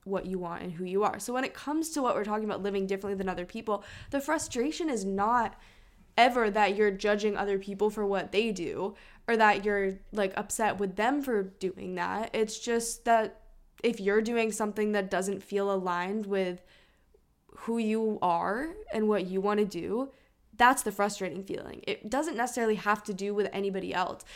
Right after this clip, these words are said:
And so again, like, getting rid of the need for external validation and trying to shift it inwards, we also don't have to, like, blame other people for what they're doing or anything like that.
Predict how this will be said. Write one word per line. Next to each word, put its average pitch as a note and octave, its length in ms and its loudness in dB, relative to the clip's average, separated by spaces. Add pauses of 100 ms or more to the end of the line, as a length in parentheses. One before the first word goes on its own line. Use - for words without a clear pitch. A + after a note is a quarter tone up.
(160)
And B3 160 -4
so C4+ 100 2
again, G#3+ 640 -2
like, G3 260 -4 (280)
getting A3+ 360 2
rid G3+ 180 0
of G#3 360 -4
the G#3 140 0
need G3 280 -2
for G3 160 -2
external G3 500 -2
validation G#3 580 0
and G#3 100 -2
trying G3 240 -2
to F#3+ 60 -2
shift F#3+ 260 -8
it F#3 140 -6
inwards, G#3 400 -6 (260)
we - 120 -4
also A3 320 0
don't G3+ 420 -2
have G#3+ 180 0
to, A#3+ 60 -6
like, G#3 220 -4 (340)
blame G#3 440 2
other A3+ 300 4
people F#3+ 640 -4 (580)
for A#3 180 0
what G3+ 240 4
they're G#3+ 240 6
doing F#3 400 0
or F#3 60 -6
anything F#3 460 -6
like F3 300 -10
that. G3+ 440 2